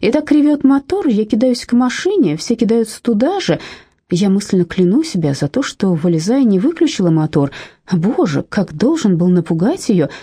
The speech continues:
этот страшный рёв. Но вот Анна Андреевна благополучно выходит и произносит, улыбаясь: «Я в роли Чаплина». Мы с ней много ездили. Она любила Арбатские переулки,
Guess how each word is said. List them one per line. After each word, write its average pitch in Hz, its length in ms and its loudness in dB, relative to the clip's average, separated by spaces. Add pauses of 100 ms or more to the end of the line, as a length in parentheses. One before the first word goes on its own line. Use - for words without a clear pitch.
(200)
этот 165 240 -2
страшный 175 480 0
рёв. - 300 -6 (580)
Но 254 100 2
вот 453 140 -2
Анна 415 220 2
Андреевна 339 480 2
благополучно 196 720 0
выходит 233 480 0 (320)
и 285 260 2
произносит, 262 680 2
улыбаясь: 139 640 -2 (240)
«Я 262 640 0
в 240 120 0
роли 240 280 2
Чаплина». 143 640 -4 (720)
Мы 170 260 2
с - 120 -8
ней 190 100 0
много 147 340 0
ездили. 147 500 -2 (420)
Она 220 240 2
любила 233 400 2
Арбатские 143 480 -4
переулки, 160 640 -2